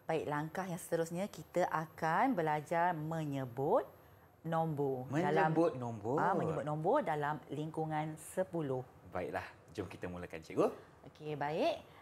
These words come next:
Speaker 1: Di sini, okey, di sini kita ada carta kad nombor.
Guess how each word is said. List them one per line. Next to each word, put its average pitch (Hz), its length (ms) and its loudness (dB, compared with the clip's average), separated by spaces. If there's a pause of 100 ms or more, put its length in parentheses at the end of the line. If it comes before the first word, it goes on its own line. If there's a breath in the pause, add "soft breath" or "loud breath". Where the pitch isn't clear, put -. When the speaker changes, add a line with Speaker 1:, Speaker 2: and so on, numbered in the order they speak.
Speaker 1:
Di 175 120 -6
sini, 190 320 -4 (560)
okey, 185 320 -6
di 240 80 -2
sini 233 160 -6
kita 208 240 -4
ada 175 320 2
carta 180 720 2 (400)
kad 170 240 -2
nombor. 160 480 4